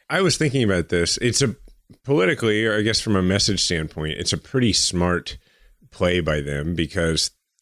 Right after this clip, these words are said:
there's a lot of stuff happening right now. And, and that's always kind of gonna be the case now that we live in this interconnected wor-,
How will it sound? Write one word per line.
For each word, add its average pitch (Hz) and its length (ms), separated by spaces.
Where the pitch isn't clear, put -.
there's 113 300
a 127 60
lot 123 180
of 127 80
stuff 165 280
happening 82 340
right 76 220
now. 64 320
And, 98 240
and 147 180
that's 190 160
always 127 460
kind 120 240
of 92 100
gonna 101 160
be 95 120
the 87 100
case 92 340
now 123 280
that 104 220
we 92 160
live 90 140
in 87 60
this 85 160
interconnected 87 580
wor-, 80 320